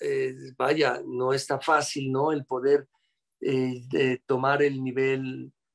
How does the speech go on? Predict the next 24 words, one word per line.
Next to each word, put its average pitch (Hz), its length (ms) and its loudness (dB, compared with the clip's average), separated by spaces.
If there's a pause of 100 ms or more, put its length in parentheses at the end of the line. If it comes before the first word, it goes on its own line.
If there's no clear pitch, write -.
(140)
de, 123 760 -2
de 139 200 2
profesionalización 127 920 4
que 139 120 4
requiere, 131 640 2 (460)
eh, 123 360 0
una, 135 460 0
una 139 200 0
empresa 151 680 0
como 135 240 -4
para 127 260 0
poder 127 400 0 (320)
crecer 123 380 2
estos 123 320 0
tamaños. 131 640 -2 (400)
Pero 185 340 8
si 185 540 -6 (300)
trabajan, 160 920 2 (500)
vamos 147 400 0
a 156 60 2
ver, 180 280 2
de 139 60 0
una 151 240 0
manera, 139 680 0